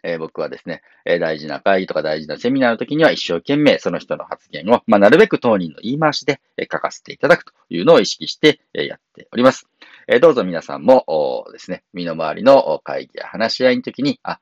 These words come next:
その方の意見を丁寧に受け取って、えー、書くぞと思ってね、書いてみてくださればと思います。えー、今日の、お、テーマは、あ、下手でもいいから書いてみようという、う、お題でお話をさせていただきました。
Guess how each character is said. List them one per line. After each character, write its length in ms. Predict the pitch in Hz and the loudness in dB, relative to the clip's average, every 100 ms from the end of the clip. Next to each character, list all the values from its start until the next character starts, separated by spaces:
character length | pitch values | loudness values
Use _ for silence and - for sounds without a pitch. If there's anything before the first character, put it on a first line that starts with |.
| _ | _
そ 140 | 104 | -6
の 80 | 101 | -2
方 240 | 104 - | -2 -4
の 80 | 90 | -6
意 60 | 98 | -6
見 200 | 101 92 | -6 -6
を 60 | |
丁 240 | 87 139 139 | -6 -4 -4
寧 120 | 113 | -4
に 60 | - | -6
受 140 | - | -6
け 40 | |
取 140 | 131 123 | -4 -4
っ 40 | |
て、 160 | - - _ | -6 -20 _
え 40 | - | -14
ー、 80 | 143 | -12
書 60 | |
く 100 | - | -8
ぞ 220 | 139 143 - | -2 -2 -4
と 80 | |
思 100 | 147 - | -18 -14
っ 40 | |
て 60 | - | -10
ね、 160 | - _ _ | -10 _ _
書 100 | - | -12
い 80 | 135 | -12
て 100 | - | -14
み 80 | - | -16
て 200 | - 151 | -2 -2
く 160 | - - | -2 -20
だ 80 | - | -20
さ 140 | - | -20
れ 60 | _ | _
ば 80 | _ - | _ 0
と 140 | 139 | 0
思 140 | - - | -2 -20
い 60 | |
ま 80 | - | -16
す。 160 | - - _ _ - - - | -18 -18 _ _ -20 -20 0
え 160 | 120 113 | 6 6
ー、 60 | 104 | 6
今 160 | 160 | 4
日 140 | 139 - | 4 0
の、 240 | 95 87 | -4 -4
お、 60 | 80 | -6
テ 180 | 85 73 | -10 -12
ー 40 | |
マ 100 | 71 | -4
は、 200 | 104 - | 0 0
あ、 340 | - 71 - - - | -4 -12 -14 -20 -12
下 100 | 98 | -8
手 80 | 165 | -4
で 80 | |
も 100 | 139 | -4
い 60 | 113 | -6
い 40 | |
か 100 | - | -6
ら 120 | 80 - | -10 -4
書 60 | 170 | -4
い 80 | 196 | -4
て 100 | 160 | -6
み 100 | 247 | -6
よ 220 | 202 - | -6 -8
う 40 | |
と 100 | 82 | -8
い 100 | 95 | -2
う、 140 | 143 - | -2 -2
う、 220 | 82 71 | -6 -10
お 80 | 69 | -10
題 160 | - 175 | -10 0
で 100 | 160 | 2
お 40 | |
話 420 | 123 90 - - - | 2 -4 -8 -14 -14
を 100 | - | -14
さ 120 | - | -14
せ 140 | - | -18
て 300 | _ 185 - _ | _ -2 -2 _
い 40 | |
た 140 | - 131 | -10 -10
だ 80 | |
き 240 | - _ - | -10 _ -16
ま 100 | - | -12
し 80 | |
た。 100 | - | -12